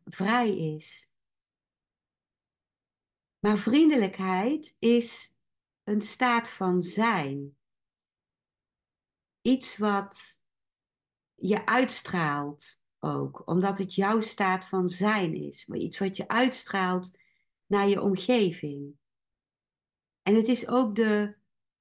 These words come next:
de hoogste vorm van gebed, om vriendelijk te zijn.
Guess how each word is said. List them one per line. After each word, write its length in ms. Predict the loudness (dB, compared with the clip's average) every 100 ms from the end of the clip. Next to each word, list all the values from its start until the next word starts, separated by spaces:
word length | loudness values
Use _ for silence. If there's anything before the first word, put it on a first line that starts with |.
| _ _ _ _ _
de 160 | 0
hoogste 460 | 4 4 0 -4 -8
vorm 600 | -4 -4 -2 -2 -2 -4 -10
van 460 | -6 -4 -2 -4
gebed, 840 | -6 -4 0 2 2 2 -6 -20 _ _ _ _ _ _ _ _ _ _ _
om 400 | 0 4 4 0
vriendelijk 640 | -2 4 6 6 4 -2 -6
te 100 | -12
zijn. 560 | -10 -10 -10 -12 -14